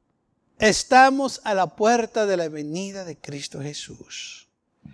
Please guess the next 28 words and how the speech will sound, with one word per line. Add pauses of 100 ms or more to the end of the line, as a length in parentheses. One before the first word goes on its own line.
(1400)
Vamos
a
ver
cosas (260)
que
no
hemos
visto. (1900)
Cosas
ya
su-,
han-,
están
sucediendo
que
a-, (300)
ahora
muchos
se
quedan
alarmados. (960)
No
afuera, (400)
pero
dentro
de
la
iglesia.